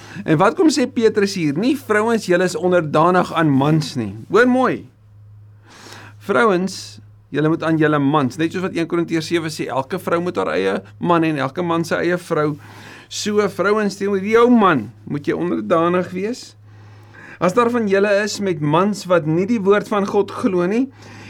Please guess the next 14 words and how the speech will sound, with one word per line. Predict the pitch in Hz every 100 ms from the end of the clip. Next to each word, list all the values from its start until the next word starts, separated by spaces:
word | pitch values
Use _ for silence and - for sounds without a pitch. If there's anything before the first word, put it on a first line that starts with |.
| -
en | 190
die | 208
man | 190 233 269
sien | - 254 254
hoe | 220
godvreesend | 190 214 196 - - 262 262 269 294 277
julle | 233 233 170
is, | 156 - - - - - - -
en | 202
hoe | 196
voorbeeldig | 240 170 147 226 269 254
julle | 233 220 214
julle | 214 208
gedra, | 208 151 156 156